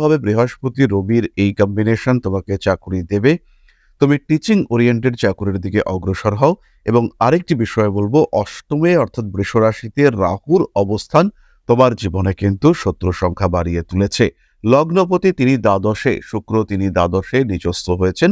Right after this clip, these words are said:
এই বিষয়টিও তোমার জন্য বেশ কিছুটা ক্ষতিকারক। বর্তমান সময় তোমার জন্য শুভ এবং যতদিন যাবে আগামী ছ বছর তোমার ডেভেলপমেন্টের মাত্রা এটাও কিন্তু অনেকটাই বেশি। সুতরাং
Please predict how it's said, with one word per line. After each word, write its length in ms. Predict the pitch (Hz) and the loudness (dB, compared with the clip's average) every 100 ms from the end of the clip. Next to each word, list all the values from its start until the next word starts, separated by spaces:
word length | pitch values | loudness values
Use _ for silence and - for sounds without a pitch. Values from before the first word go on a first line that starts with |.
| - | 2
এই 140 | 156 185 | 2 4
বিষয়টিও 520 | 156 - 120 107 117 | 2 2 0 2 0
তোমার 280 | 113 98 101 92 | 0 -2 -2 -2
জন্য 160 | 104 139 147 | 0 2 2
বেশ 140 | 101 - | 0 -2
কিছুটা 360 | 98 - - 156 | -6 -6 0 0
ক্ষতিকারক। 760 | - - - - - 101 117 - - | 0 -10 -8 -4 0 0 0 -2 2
বর্তমান 400 | 143 - 175 180 | 2 4 2 2
সময় 340 | 165 147 156 160 | 0 0 2 2
তোমার 280 | 131 120 110 | 0 0 0
জন্য 220 | 113 110 | -2 -2
শুভ 260 | 104 - 117 151 | -4 -4 0 2
এবং 160 | 143 131 107 | 2 2 -2
যতদিন 380 | 101 104 98 107 | -4 -2 -2 -2
যাবে 300 | 101 107 107 127 - | 2 2 4 2 2
আগামী 360 | 101 98 98 92 | -2 -2 -6 -6
ছ 20 | - 95 104 | -2 -2 0
বছর 260 | - 147 156 _ _ - | 0 -2 -2 _ _ 0
তোমার 160 | 127 117 | 2 2
ডেভেলপমেন্টের 680 | 101 98 98 - 98 98 95 | -2 -2 -4 -2 -2 0 0
মাত্রা 380 | 95 95 - 139 - | 0 -2 0 0 0
এটাও 260 | 90 95 87 | -4 -2 -2
কিন্তু 280 | - 90 98 | -2 -2 -2
অনেকটাই 440 | - 92 92 98 90 | 0 -2 -2 -2 0
বেশি। 320 | 101 - 107 - _ | 0 -2 -4 -4 _
সুতরাং 380 | - 143 151 | -4 0 0